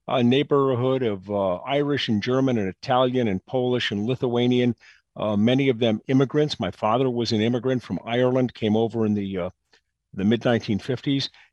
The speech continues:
and a lot of big families. Gosh, I was just thinking about this. We had, like, twenty-six kids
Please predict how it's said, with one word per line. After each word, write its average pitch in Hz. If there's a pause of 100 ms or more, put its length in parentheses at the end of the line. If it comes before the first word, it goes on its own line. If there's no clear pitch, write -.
(160)
and 131
a 127
lot 160
of 190
big 185
families. 139 (120)
Gosh, 131
I 110
was 110
just -
thinking 127
about 104
this. 110 (460)
We 160
had, 180
like, 123
twenty-six 165
kids 123